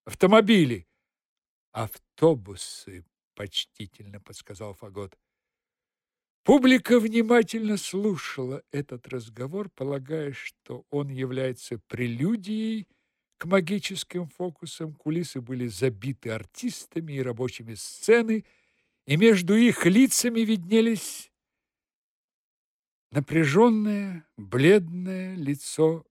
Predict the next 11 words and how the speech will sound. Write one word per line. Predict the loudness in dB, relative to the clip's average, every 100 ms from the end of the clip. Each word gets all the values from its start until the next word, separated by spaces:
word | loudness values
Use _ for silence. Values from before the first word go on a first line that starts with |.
| _ _ -12
Римского. | -8 -8 -10 -14 -20 -20 -20 -20 -20 _ _ _ _ _ _ _ _ _ _ _ _ _ _ _ _ _ _
Физиономия | -2 4 6 8 6 6 4
Бенгальского | 2 2 4 4 4 -4 -10 -10 -12 _ _ _ _ _ _ _ _ _ _ _ _ _
приютившегося | 0 4 4 4 -2 -2 -6 -10 -4 -2
сбоку | -2 -2 4 4 4 -6
сцены, | -12 -14 -10 -6 -6 -6
начала | -8 -4 4 6
выражать | 8 8 8 6 4 -2
недоумение. | -2 0 -2 -2 -2 -4 -4 -2
Он | -4
чуть-чуть | -4 -6 -6 -6 -6